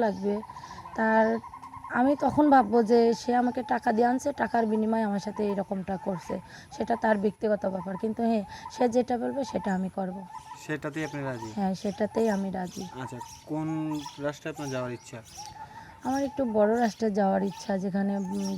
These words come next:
Speaker 1: গেলে আমি টাকা পয়সা, সিঙ্গাপুর গেলে আমার ভালো হয় আর কি।
Speaker 2: সিঙ্গাপুর?
Speaker 1: হ্যাঁ।
Speaker 2: সিঙ্গাপুর আপনার পছন্দ?
Speaker 1: হ্যাঁ, সিঙ্গাপুর আমি দেখছি ভিডিওর মধ্যে, ওয়েদারটা অনেক সুন্দর, জায়গাটা অনেক সুন্দর। তারপরে আমার অনেক ফ্রেন্ডরা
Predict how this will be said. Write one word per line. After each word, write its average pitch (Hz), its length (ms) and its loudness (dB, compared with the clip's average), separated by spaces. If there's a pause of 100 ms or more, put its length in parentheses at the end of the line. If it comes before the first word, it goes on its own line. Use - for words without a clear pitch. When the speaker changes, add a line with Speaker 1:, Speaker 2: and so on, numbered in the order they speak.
Speaker 1:
গেলে 196 280 0
আমি 190 120 -2 (100)
টাকা 185 240 -4
পয়সা, 185 300 -4 (720)
সিঙ্গাপুর 277 480 6
গেলে 269 220 8
আমার 240 160 4 (100)
ভালো 190 200 6 (260)
হয় 175 300 2
আর 175 60 -4 (100)
কি। - 100 -6 (380)
Speaker 2:
সিঙ্গাপুর? 127 400 -6 (200)
Speaker 1:
হ্যাঁ। 190 180 2 (240)
Speaker 2:
সিঙ্গাপুর 135 280 -2 (100)
আপনার 135 240 -8
পছন্দ? 127 280 -6 (520)
Speaker 1:
হ্যাঁ, 208 220 0
সিঙ্গাপুর 226 440 2 (520)
আমি 208 140 -2 (100)
দেখছি 208 240 -2 (140)
ভিডিওর 202 360 2
মধ্যে, 196 260 -4
ওয়েদারটা 190 400 -2 (100)
অনেক 190 220 -6
সুন্দর, 196 260 -2 (160)
জায়গাটা 185 360 0 (100)
অনেক 190 140 -8 (100)
সুন্দর। 196 320 -2 (600)
তারপরে 233 340 -2
আমার 262 120 -2 (100)
অনেক 269 140 0 (100)
ফ্রেন্ডরা 262 340 4